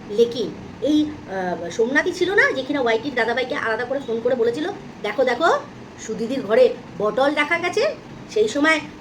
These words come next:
সম্মানী শাশু ঘাস চড়তে চলে গেছিল। জায়গা মতন কথা বলুন, কথা বলতে শিখুন। জয়ী সোনাকে অন্য কেউ বলবে কি? তার আদরের সোনা মাসি,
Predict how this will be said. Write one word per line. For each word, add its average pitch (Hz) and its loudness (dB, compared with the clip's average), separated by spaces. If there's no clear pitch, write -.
সম্মানী 302 4
শাশু 330 6
ঘাস 262 2
চড়তে 359 0
চলে 427 4
গেছিল। 523 8
জায়গা 220 2
মতন 294 0
কথা 254 2
বলুন, 240 4
কথা 196 -2
বলতে 240 2
শিখুন। 226 2
জয়ী 220 4
সোনাকে 302 0
অন্য 285 4
কেউ 403 4
বলবে 440 10
কি? 240 0
তার 320 6
আদরের 330 6
সোনা 381 4
মাসি, 349 6